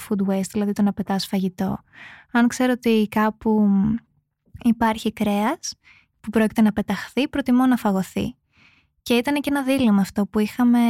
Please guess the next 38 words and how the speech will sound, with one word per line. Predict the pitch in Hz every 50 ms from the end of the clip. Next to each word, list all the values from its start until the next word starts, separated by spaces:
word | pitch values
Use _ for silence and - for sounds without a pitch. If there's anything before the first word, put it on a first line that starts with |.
| 226 220 214 208 208 208 208 214 220 - 208
με | 208 214
το | 214 - -
καράβι | - 208 202 208 214 214 208 202 196
φέτος | - - 202 - 220 -
το | - -
καλοκαίρι. | - 196 190 190 180 - 196 196 190 196 190 202
Ήταν | 220 240 226 247 233 226
δίπλα | 226 220 - 226
μας | 226 220 - -
ένα | 233 233 226
κρουαζιερόπλοιο | - - 220 208 196 - 208 208 214 214 220 - - 247 254 247 247 254 - _
που | - 226
θα | - - - 214 208 208 208 208 220 226 226 -
πέταγε | - 226 226 - 240 233 214 220 220
όλο | 220 233 233 226
του | - 220
το | - 214
κρέας, | - - 214 208 208 208 247 311 - - - _ - - - - - _ _
γιατί | - 240 233 233 - 254 254 254 262 254 -
το | - 233
αποσύρανε. | 220 240 226 - 247 220 190 185 185 190 226 - _ _ - - - - - - _ _ -
Χαρά | - 226 220 220
εμείς | 202 190 185 190 214 -
που | - 214
αποσύρετε | 208 196 - - 233 196 185 - 208 233 247
το, | 269 262
το | 226 247
κρουαζιερόπλοιο, | 208 - 220 220 208 196 202 202 196 196 196 214 220 247 294 -
αλλά | 285 277 285 285 285 285 - _ _ _ - - - _
μας | - 277 262 -
είπανε, | 349 320 311 269 233
"Θέλετε | - - 220 214 214 220 208
το | 220 214
κρέας, | - 254 269 262 247 226
γιατί | 226 220 226 -
θα | 233
το | 226 226
πετάξουμε;" | - - 294 302 302 - - - 214 196 190